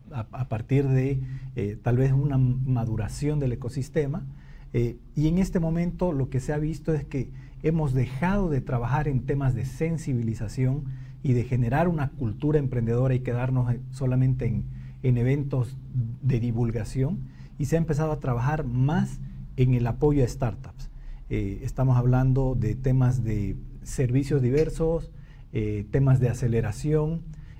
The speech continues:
eh, y temas de incubación. Tal vez lo hemos hecho un poco al revés, pero eso es lo, lo que nos está tocando en este momento, eh, preparando justamente a que estas ideas tengan este potencial. Entonces, digamos que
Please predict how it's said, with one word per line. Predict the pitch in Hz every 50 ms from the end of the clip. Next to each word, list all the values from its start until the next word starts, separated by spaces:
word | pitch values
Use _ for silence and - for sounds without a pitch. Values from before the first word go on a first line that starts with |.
| - -
eh, | - 123 120 113 -
y | - 127
temas | 131 - 156 156 165 170 165 160 165
de | 139 139
incubación. | 131 131 120 131 131 113 113 110 - - 190 202 190 165 123 -
Tal | 113 113
vez | 123 123
lo | 139 143
hemos | 147 147 151 156
hecho | 147 -
un | 143 139
poco | 131 139 139 151
al | 147 147
revés, | 147 156 160 165 180 175 -
pero | - 151 127 120 113 147 -
eso | 127 139 135 135
es | 135
lo, | 139 123 - - -
lo | 123 107
que | - -
nos | 110 110 113
está | 117 - - 139 135 135 131 131
tocando | - 120 - - 127 127 123
en | 117 120
este | 120 120 - 143
momento, | 135 135 135 135 131 127 131 131 - - - - - - - - - - - -
eh, | 117 117 113 113 113 110 107 104 101 104 - - - - - - - -
preparando | 175 151 135 131 - 143 131 127 151 180 202 202 175 131
justamente | - 160 139 135 - 147 131 135 139 139 131 135 147 135 - -
a | - 117 101 95 -
que | - - 101 - -
estas | 170 185 180 - 196 160
ideas | 160 156 156 170 175 190 226 233 - - - - - - - - - -
tengan | - 160 156 151 147 147
este | 143 135 - 139 131
potencial. | 131 120 - - 117 113 107 - 143 143 135 127 113 131 131 131
Entonces, | 120 - 156 139 123 131 120 - - - - - - - - - - - - - - - - - - - 196 185 -
digamos | - 147 151 170 180 185 170 -
que | - 175 160 139